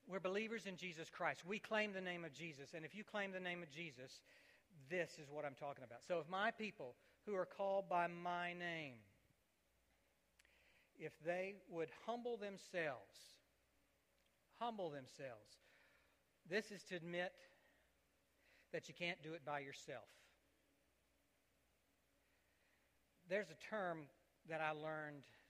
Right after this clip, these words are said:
several years ago called hubris. And it's a term for those who are not humble. It's a term for those who are very prideful.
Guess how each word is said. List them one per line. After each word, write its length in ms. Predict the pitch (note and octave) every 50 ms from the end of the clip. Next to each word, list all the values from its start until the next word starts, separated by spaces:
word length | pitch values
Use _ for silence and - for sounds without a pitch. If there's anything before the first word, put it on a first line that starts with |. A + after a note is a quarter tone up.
| -
several 260 | - F#3+ E3+ D#3+ D3+
years 260 | D3+ D#3 D#3+ D#3+ C#3+ B2+
ago 360 | B2+ A#2 B2+ A#2+ A#2 A#2 A#2 A#2 - - - -
called 180 | - D#3 D3 - - -
hubris. 600 | - G3 F3+ C#3+ C#3 A2+ - - - - - - - - _ _ _ _ _ _ _ _ _ _ _ _ _ _ _ _ _ _ - - - - - - - - - -
And 100 | D#3 E3+
it's 140 | E3+ -
a 160 | - - - -
term 300 | A3 A3+ F#3+ F3+ E3+ D#3
for 100 | - E3+
those 460 | D3+ C#3 D#3+ E3+ E3+ E3+ E3 D#3+ D#3 C#3+ - -
who 120 | - E3+ D3+
are 140 | D3 C#3+ C#3
not 220 | C#3+ D#3+ E3+ D#3+ - -
humble. 320 | E3+ D#3 C#3+ B2 A2 G2+ - _ _ _ _ _ - - - - - - -
It's 140 | - E3+ -
a 60 | D#3
term 240 | - G3 G3 G3 F#3
for 100 | D3 E3
those 260 | D#3 E3+ E3+ E3 D3+ - -
who 100 | F3 E3
are 80 | D#3+
very 260 | D3+ D3 E3 D#3+ D3+ D3 - -
prideful. 440 | - G3 F#3+ F#3+ F3+ - - C#3+ A2+